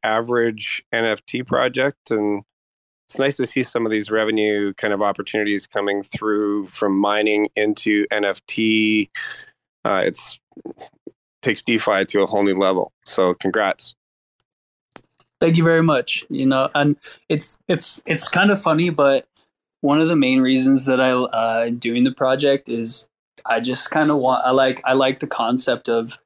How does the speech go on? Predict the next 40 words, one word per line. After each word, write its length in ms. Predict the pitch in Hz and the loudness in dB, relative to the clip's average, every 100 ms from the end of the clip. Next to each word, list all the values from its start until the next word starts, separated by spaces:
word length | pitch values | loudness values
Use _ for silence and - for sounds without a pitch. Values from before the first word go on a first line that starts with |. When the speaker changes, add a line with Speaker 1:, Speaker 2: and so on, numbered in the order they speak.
| - _ - | -20 _ -2
Speaker 2:
doing 180 | 131 127 | 0 2
something 360 | 139 131 127 | 2 2 2
great 400 | 117 117 123 127 | 2 2 4 2
and 420 | 135 117 113 110 - _ _ _ _ _ _ _ - | 0 0 0 -2 -8 _ _ _ _ _ _ _ 0
kinda 280 | 135 147 | 2 4
going 260 | 160 165 165 | 4 4 4
down 280 | 156 160 160 | 4 4 2
in 40 | |
history. 380 | 151 156 170 170 | 0 0 0 0
Not 320 | 143 127 113 | 2 0 0
like, 360 | 123 120 - - _ _ - | -2 -2 -6 -18 _ _ -6
I 100 | 120 | -2
don't 120 | 123 117 | 0 0
know, 140 | 117 | 2
that 120 | 123 | 0
sounds, 380 | 117 147 135 131 | 0 2 2 2
it's, 220 | 143 135 - | 0 -4 -2
it's 200 | 156 147 | -2 -2
pretty 340 | - 185 160 | 0 2 2
egoic 320 | 139 127 131 127 | 4 4 2 0
to 120 | 123 | -4
say, 320 | - 120 120 | 0 0 0
but 320 | 117 117 117 - - _ 113 | 2 2 0 -4 -20 _ 0
I 60 | |
really 280 | 120 131 131 | 2 2 2
do 160 | 127 127 | 2 0
appreciate 640 | - 131 117 120 117 117 | 0 -2 0 0 -2 0
that, 300 | 113 113 - | 2 2 -2
you 160 | - - | -6 -4
know, 320 | 113 117 127 151 | -2 -2 -2 0
it, 240 | 120 107 - - | 0 0 -6 -4
it's 480 | 127 117 - - - | -2 -2 -4 -6 -2
making 320 | 120 123 127 | 0 0 0
an 80 | 120 | 0
impact 480 | 120 120 120 117 | 0 0 0 0
and 100 | 120 | -2
reaching 360 | 113 117 - 120 | 0 -2 0 0
people, 340 | 120 123 123 | 0 0 2
and 220 | 117 120 113 | 2 2 2
that, 300 | 110 110 | 2 2